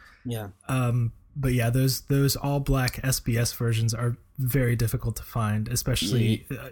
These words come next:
Speaker 2: you know, a not so modern T dial,
Speaker 1: Yeah.
Speaker 2: uh, like the one that you have.
Speaker 1: Yeah, and also, like, what's quite cool about the dials, in fact, there's a rare, uh, there's a rare combination that some people, this is probably going to spark loads of interest now on eBay and watch forums,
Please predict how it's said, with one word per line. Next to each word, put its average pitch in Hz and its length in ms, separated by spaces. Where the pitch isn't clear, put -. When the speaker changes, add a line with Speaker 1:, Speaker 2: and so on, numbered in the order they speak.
Speaker 2:
you 131 100
know, 110 320
a 123 80
not 131 300
so - 180
modern 117 420
T 127 220
dial, 110 500
Speaker 1:
Yeah. 110 240
Speaker 2:
uh, 113 240
like 117 160
the 127 80
one 117 160
that 113 100
you 113 160
have. 110 380
Speaker 1:
Yeah, 101 420
and 120 260
also, 139 680
like, 117 360
what's 135 280
quite 127 380
cool 139 380
about 110 220
the 104 80
dials, 113 560
in 104 220
fact, 98 200
there's 107 180
a 113 60
rare, 123 280
uh, 110 160
there's 113 200
a 120 80
rare 131 280
combination 113 800
that 98 200
some 117 200
people, 101 440
this 139 160
is 143 120
probably 120 300
going 110 180
to 101 120
spark 107 480
loads 110 200
of 101 80
interest 107 400
now 92 200
on 98 60
eBay 104 340
and 98 120
watch - 220
forums, 92 440